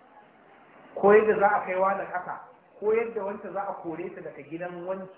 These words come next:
wani, ko yadda wanta za a mai da ita sususuwa, ya zama to an raba ta da hankalinka,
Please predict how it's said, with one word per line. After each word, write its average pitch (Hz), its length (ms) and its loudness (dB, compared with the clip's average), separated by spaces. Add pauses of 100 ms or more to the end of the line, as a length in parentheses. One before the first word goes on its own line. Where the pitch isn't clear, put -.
wani, 180 320 2 (1500)
ko 202 160 8
yadda 233 300 6
wanta 214 380 -2
za 208 180 0
a 214 100 -2
mai 196 140 -6
da 190 160 -12
ita 180 140 -16 (100)
sususuwa, 170 760 -6 (1300)
ya 151 140 -6
zama 196 280 -4
to 214 100 0
an 208 160 2
raba 214 340 2
ta 196 60 -2
da - 120 -2
hankalinka, 180 680 -4